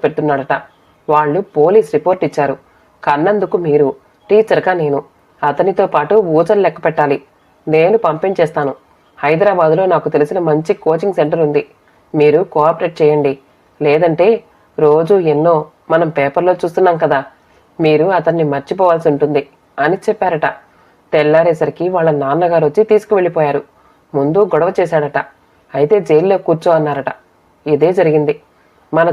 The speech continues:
చుట్టూ ఉన్న వాళ్ళు బాధ్యతగా తీసుకుంటే ఇలాంటివి పెరగవు. అంతేకాదు, hats off to police. కనీసం ఆ పేరు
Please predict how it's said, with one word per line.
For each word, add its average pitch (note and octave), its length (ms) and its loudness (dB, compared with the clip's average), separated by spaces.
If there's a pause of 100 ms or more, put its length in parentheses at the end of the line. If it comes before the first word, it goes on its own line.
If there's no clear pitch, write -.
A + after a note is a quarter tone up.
(140)
చుట్టూ C#3 260 -2
ఉన్న E3+ 200 0
వాళ్ళు D#3 300 2
బాధ్యతగా D#3 680 -2
తీసుకుంటే D#3 680 -2 (480)
ఇలాంటివి F3 460 2
పెరగవు. E3 460 0 (520)
అంతేకాదు, D3 540 0 (420)
hats E3+ 380 -2
off D3+ 160 -2
to F#3 60 -4 (100)
police. C#3+ 300 0 (500)
కనీసం A3 380 2 (120)
ఆ D3 100 -4
పేరు D3+ 280 0